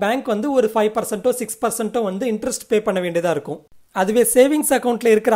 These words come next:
அமௌண்ட்டுக்கு பாத்தீங்கன்னா பேங்க் வந்து வெறும் கம்மியான இன்ட்ரெஸ்ட் தான் பே பண்ணுவாங்க. அதாவது த்ரீ to த்ரீ பாயிண்ட் ஃபைவ் பர்சன்ட் தான் வந்து பே பண்ண வேண்டியதா இருக்கும். And அதுவே வந்து கரண்ட் அக்கவுண்ட்ல இருக்கிற காசுக்கெல்லாம் பாத்தீங்கன்னா இன்ட்ரெஸ்டே பே பண்ண தேவையில்ல. So அதனால ஃபிக்ஸ்டு டெபாசிட்டை விட சேவிங்ஸ் அக்கவுண்ட்லயோ இல்ல கரண்ட் அக்கவுண்ட்லயோ இருக்கிற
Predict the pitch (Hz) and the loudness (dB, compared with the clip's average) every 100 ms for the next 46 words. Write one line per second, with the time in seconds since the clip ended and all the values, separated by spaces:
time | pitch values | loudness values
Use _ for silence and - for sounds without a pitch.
0 | 196 233 247 226 233 214 - 180 208 202 | 2 2 2 0 2 0 0 -2 -2 0
1 | 196 254 277 220 202 302 - _ - 226 | 0 0 -2 -2 -2 -4 -8 _ 0 2
2 | 294 - 214 254 277 285 262 220 190 247 | 2 -2 -2 0 0 2 0 0 -2 -2
3 | 247 226 220 196 185 185 185 226 233 220 | 0 0 0 -2 -2 -2 0 -2 -2 -2
4 | 220 226 220 214 214 202 196 196 196 190 | -2 -4 -4 -2 -2 -2 -4 -4 -4 -4
5 | 196 185 247 214 214 226 226 196 190 175 | -4 -2 -2 -2 0 0 0 -2 -4 -2
6 | 175 156 - 156 - - _ - 208 185 | -2 -2 -4 -12 -14 -20 _ -2 0 2
7 | 190 294 294 247 - 202 233 294 285 262 | 0 0 0 0 -2 -2 -2 -2 -2 -2
8 | 262 233 220 220 208 208 214 - 233 240 | -4 -2 -2 -2 0 0 0 0 -2 0
9 | 220 185 208 269 220 190 240 - 254 233 | 0 -2 -2 0 -2 -2 -2 0 0 0
10 | 226 214 190 180 156 143 151 - - _ | 0 -4 -4 -4 -2 -4 -8 -14 -20 _
11 | - 269 254 214 196 220 285 254 - 311 | -2 2 4 4 4 2 2 -4 -4 0
12 | 233 277 277 214 247 226 185 175 240 302 | 2 4 4 2 2 0 0 0 -2 -4
13 | _ - - - 247 285 294 - 240 240 | _ -18 -6 4 4 4 0 0 0 0
14 | 214 277 262 262 208 254 254 247 233 226 | 2 2 2 2 0 0 -2 -2 -2 2
15 | 254 220 220 | 4 4 2